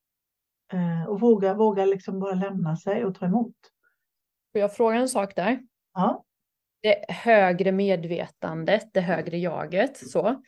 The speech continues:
Speaker 2: Är det en del, för det vet jag, vi pratade med Barbro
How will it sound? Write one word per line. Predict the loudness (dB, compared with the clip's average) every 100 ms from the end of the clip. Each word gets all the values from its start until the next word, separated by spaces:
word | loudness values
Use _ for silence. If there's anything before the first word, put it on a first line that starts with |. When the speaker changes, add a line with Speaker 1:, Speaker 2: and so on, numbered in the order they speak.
| _ _ _ _
Speaker 2:
Är | 6 6
det | 6 6
en | 4 0
del, | -4 -2 0 2 2 0 -6
för | 2
det | 6
vet | 6 4
jag, | 0
vi | -2
pratade | -2 -2 -2
med | -4 0
Barbro | 2 2 0 4 4 4